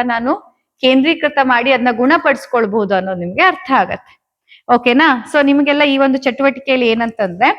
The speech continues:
ಮುಖ್ಯವಾಗಿ ಈ ಪೇಪರ್ ನಿಮ್ಗೆಲ್ಲರಿಗೂ ಒಂದೊಂದು ಪೇಪರ್ ಕೊಡ್ತೀನಿ. ಈ ಪೇಪರ್ ಅಲ್ಲಿ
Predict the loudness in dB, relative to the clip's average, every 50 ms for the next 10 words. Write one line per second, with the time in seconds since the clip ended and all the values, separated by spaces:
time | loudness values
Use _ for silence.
0 | -6 -20 -20 -20 -20 _ _ -4 -4 -2 0 0 0 2 2 0 0 0 0 0
1 | 2 0 0 2 2 2 2 2 2 2 0 0 0 0 0 0 0 0 -4 -4
2 | -4 -6 -6 -4 -6 -6 -4 -4 -6 -6 -6 _ -10 -6 -4 -4 -4 -6 _ _
3 | _ _ _ _ _ _ _ _ _ _ _ 0 0 0 2 2 0 0 2 0
4 | 0 2 2 2 0 -2 -2